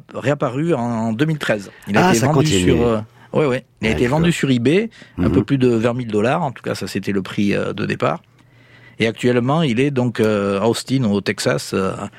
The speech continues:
Speaker 1: dans le musée de l'étrange. Et il est pré-, il est présenté comme, euh, un homme, euh, disons, euh,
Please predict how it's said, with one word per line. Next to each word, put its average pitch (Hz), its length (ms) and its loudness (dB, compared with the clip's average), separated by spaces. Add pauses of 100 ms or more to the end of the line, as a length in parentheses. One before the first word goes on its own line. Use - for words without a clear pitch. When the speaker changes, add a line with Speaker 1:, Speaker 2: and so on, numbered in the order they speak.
(360)
Speaker 1:
dans 107 140 2
le 113 80 2
musée 117 240 2
de 117 80 -2
l'étrange. 107 420 -2
Et 90 60 -2
il 90 80 -6
est 90 40 -4
pré-, 101 300 -6
il 95 80 -4
est - 40 -8
présenté 104 480 -2
comme, 104 240 -2
euh, 95 200 0
un 98 140 -2
homme, 117 180 2
euh, 101 160 2
disons, 101 400 0
euh, 95 60 0